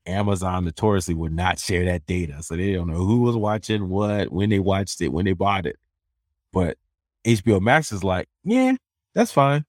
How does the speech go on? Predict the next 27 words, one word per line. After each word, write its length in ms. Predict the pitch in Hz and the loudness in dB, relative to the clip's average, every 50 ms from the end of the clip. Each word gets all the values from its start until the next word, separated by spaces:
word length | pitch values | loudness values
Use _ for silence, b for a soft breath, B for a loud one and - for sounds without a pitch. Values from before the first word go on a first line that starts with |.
| _ _ _ | _ _ _
We, 140 | - 143 - - | -6 -6 -4 -2
we 100 | - 156 | -2 -2
just 160 | 160 180 147 | -2 -2 2
get 160 | 131 156 151 143 | 4 6 6 8
it 60 | 135 | 8
out 200 | 131 131 127 - | 6 4 4 2
there 280 | - 135 127 127 127 - _ _ _ - 101 | 0 0 2 0 0 -4 _ _ _ -8 -6
and, 400 | 104 104 104 104 104 101 95 107 | -4 -4 -4 -4 -6 -4 -2 -2
uh, 320 | 107 104 101 101 98 92 - _ _ _ _ _ _ _ | -2 0 0 -2 -4 -4 -8 _ _ _ _ _ _ _
share 200 | - - 139 131 | 2 6 6 8
that 160 | 123 120 117 - | 6 6 2 0
cost," 440 | - - 127 117 113 113 113 - - | 2 4 6 6 6 6 4 2 -2
or 100 | 98 95 | -2 -2
maybe 420 | 101 107 107 107 107 110 98 - - | 0 0 0 0 0 -2 -2 -2 -2
Amazon's 480 | 104 107 107 107 95 107 104 104 101 | -2 -2 -2 0 0 0 0 0 -2
paying 200 | - 110 107 101 | -4 -4 -4 -2
them 80 | 98 92 | -2 -2
a 40 | 92 | -2
little 220 | 95 101 104 107 | 0 0 0 -2
something 340 | - - 107 104 - - 101 | -2 -4 -8 -8 -8 -12 -8
for 180 | - 117 117 | -4 -4 -2
that. 220 | 117 117 120 87 - _ _ _ - | 0 -2 -2 -4 -6 _ _ _ -10
And 180 | 110 98 92 87 | -10 -8 -8 -8
so 420 | - - 95 90 87 87 85 - - _ _ _ _ _ _ _ _ _ _ _ _ _ - | -6 -2 0 2 2 2 0 -2 -6 _ _ _ _ _ _ _ _ _ _ _ _ _ -2
I 100 | 107 113 | -2 2
think 260 | - - 120 113 85 - - | 4 4 4 4 2 -2 -4
that 140 | 113 - | -4 -4